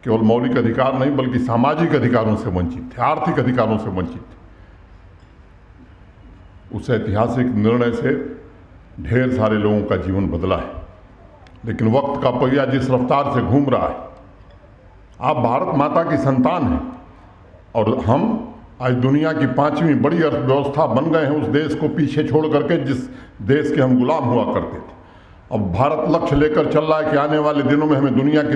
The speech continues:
तीसरी बड़ी अर्थव्यवस्था बननी है और उस तीसरी बड़ी अर्थव्यवस्था में आपका योगदान भी किसी से कम न हो,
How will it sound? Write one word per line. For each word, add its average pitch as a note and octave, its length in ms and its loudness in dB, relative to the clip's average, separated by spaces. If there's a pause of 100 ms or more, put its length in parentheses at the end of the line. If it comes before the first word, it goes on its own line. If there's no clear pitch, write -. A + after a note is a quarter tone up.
तीसरी D3 340 2
बड़ी D3+ 220 0
अर्थव्यवस्था C3 600 2
बननी A#2+ 280 2
है F2 120 -2 (460)
और B2+ 120 4
उस B2+ 120 0
तीसरी D3+ 360 2
बड़ी D#3 220 2
अर्थव्यवस्था C#3 580 2
में F#3+ 160 0 (680)
आपका F3 520 2
योगदान D#3 560 0
भी C#3+ 140 2
किसी D3 300 0
से D3+ 160 0
कम D#3 260 0
न D3 100 2
हो, C3 480 0